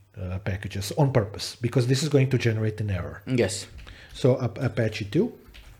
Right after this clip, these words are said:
Speaker 1: And I'm going to s-, uh,
Speaker 2: Because since we are, I'm, I'm the one doing the, uh, doing the, let's talk it, uh, talk it simple,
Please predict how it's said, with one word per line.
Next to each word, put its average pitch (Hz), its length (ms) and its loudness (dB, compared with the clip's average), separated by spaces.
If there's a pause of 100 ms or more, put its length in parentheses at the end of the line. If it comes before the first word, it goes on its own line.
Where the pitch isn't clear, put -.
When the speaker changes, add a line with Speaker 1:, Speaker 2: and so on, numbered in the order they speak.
(1000)
Speaker 1:
And 131 260 4
I'm 170 300 4
going 160 320 4
to - 100 0
s-, - 200 -2 (200)
uh, 117 220 4
Speaker 2:
Because 139 260 4
since 143 260 -4
we 127 200 4
are, 120 160 10
I'm, 120 280 6
I'm 131 220 4
the 113 100 0
one 117 300 2
doing 110 300 0
the, 101 420 0
uh, 92 520 0
doing 104 320 -2
the, 92 300 0
let's 104 280 -2
talk 107 240 0
it, 101 180 -10
uh, 95 200 -2
talk 113 200 -2
it 101 80 -6
simple, 127 460 -2